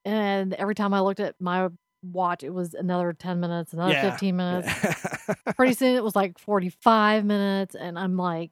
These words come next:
Speaker 1: seriously clenching my
Speaker 2: Wow.
Speaker 1: teeth,
Speaker 2: I, I
Speaker 1: starting to shake.
Speaker 2: I feel, I felt dumb because, yes, I, at, at a certain point, I realized that I had the shakes because I had to pee so bad.
Speaker 1: Mm-hmm.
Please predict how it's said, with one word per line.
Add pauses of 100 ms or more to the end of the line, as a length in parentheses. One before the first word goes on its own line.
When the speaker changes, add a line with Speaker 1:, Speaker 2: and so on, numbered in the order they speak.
Speaker 1:
seriously (180)
clenching
my
Speaker 2:
Wow.
Speaker 1:
teeth, (260)
Speaker 2:
I,
I
Speaker 1:
starting
to
shake. (960)
Speaker 2:
I
feel, (120)
I
felt
dumb
because,
yes,
I,
at,
at
a
certain
point,
I
realized
that
I
had
the
shakes
because
I
had
to
pee
so
bad. (100)
Speaker 1:
Mm-hmm.